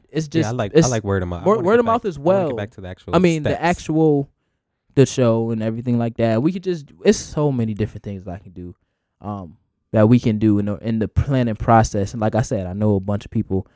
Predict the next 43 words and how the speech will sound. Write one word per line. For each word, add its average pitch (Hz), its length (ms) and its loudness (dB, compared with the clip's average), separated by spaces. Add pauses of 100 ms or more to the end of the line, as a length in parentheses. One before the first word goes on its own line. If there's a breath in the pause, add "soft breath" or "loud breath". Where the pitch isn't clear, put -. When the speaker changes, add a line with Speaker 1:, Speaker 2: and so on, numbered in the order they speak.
(380)
Speaker 1:
um, 92 380 -8 (580)
I 139 80 -2
know 214 140 8
a 180 40 8
bunch 151 220 2
of - 60 -14
people 143 240 -2
within 123 320 -6
the 104 240 -4 (500)
community 123 460 0
with 107 160 -4
status, 110 440 -4
some 131 140 -8
type 120 220 -2
of 110 100 -4
social 113 300 -4
status 98 580 -8 (100)
Speaker 2:
Mm-hmm. 98 180 -16 (180)
Speaker 1:
in 117 140 -2
Rochester. 101 500 -8
So 101 340 -4 (380)
that 127 300 4
alone 123 540 -2
is 104 160 -8
like, 101 260 -4 (560)
"All 107 100 -6
right, 98 160 -6
let's 92 160 -12
get 101 160 -6
it 82 100 -10
shaking." 101 340 -6
So 110 220 0
it's 143 100 2
just 175 180 4
a 160 60 0
matter 139 260 2
of 120 180 -6
planning 127 360 -8
it 120 180 -6
and 107 160 -16
just 110 360 -20
kind 127 220 -18
of 104 120 -20